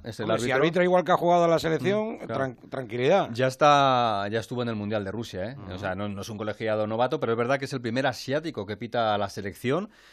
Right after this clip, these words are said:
Speaker 1: eh, colegiado asiático, y en el debut, como decía Fernando Burgos, no ganamos desde el año dos mil seis, cuando España ganó a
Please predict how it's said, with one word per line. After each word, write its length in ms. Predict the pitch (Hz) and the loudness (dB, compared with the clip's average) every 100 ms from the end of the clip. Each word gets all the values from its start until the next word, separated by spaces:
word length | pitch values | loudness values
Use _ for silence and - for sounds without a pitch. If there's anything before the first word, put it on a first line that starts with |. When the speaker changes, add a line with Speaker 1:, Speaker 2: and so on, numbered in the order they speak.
| _ _ | _ _
Speaker 1:
eh, 600 | 117 107 104 98 95 90 | -6 -4 -2 -2 -4 -4
colegiado 380 | - 107 123 113 | -6 -6 -2 -2
asiático, 540 | 101 123 139 139 175 104 | 0 -4 -2 2 2 2
y 80 | 107 | 0
en 80 | |
el 100 | 104 | -2
debut, 160 | 101 107 | -2 -4
como 140 | 120 113 | -2 -2
decía 240 | 101 113 | 0 -4
Fernando 300 | 107 113 117 | -2 -4 -2
Burgos, 300 | 117 135 160 | 0 0 0
no 100 | 123 | 0
ganamos 440 | 113 113 127 139 - - _ | 0 0 0 -2 -4 -18 _
desde 220 | 107 98 | -6 -2
el 60 | 101 | -2
año 180 | 120 123 | 0 0
dos 120 | 98 | -2
mil 160 | 113 101 | -4 -4
seis, 300 | 143 156 113 | -2 -2 0
cuando 180 | 107 | -4
España 280 | 101 107 117 | -4 -4 -2
ganó 360 | 110 107 127 - | 0 0 -2 -2
a 260 | 113 139 | -2 -2